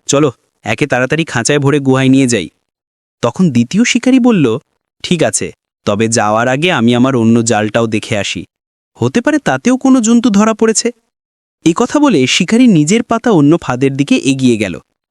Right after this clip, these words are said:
ওদিকে শিয়াল বাবা তার ছেলেকে খুঁজতে খুঁজতে জঙ্গলে ঘুরে বেড়াচ্ছিল।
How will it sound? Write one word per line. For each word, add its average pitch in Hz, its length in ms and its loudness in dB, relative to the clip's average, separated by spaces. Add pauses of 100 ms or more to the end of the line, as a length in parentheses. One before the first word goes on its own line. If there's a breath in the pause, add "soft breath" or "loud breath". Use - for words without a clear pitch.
(440)
ওদিকে 156 460 0 (320)
শিয়াল 214 400 2
বাবা 240 240 0
তার 240 180 -2
ছেলেকে 175 440 -2
খুঁজতে - 380 -2
খুঁজতে 165 380 -2
জঙ্গলে 127 440 2
ঘুরে 165 280 0
বেড়াচ্ছিল। 98 500 -4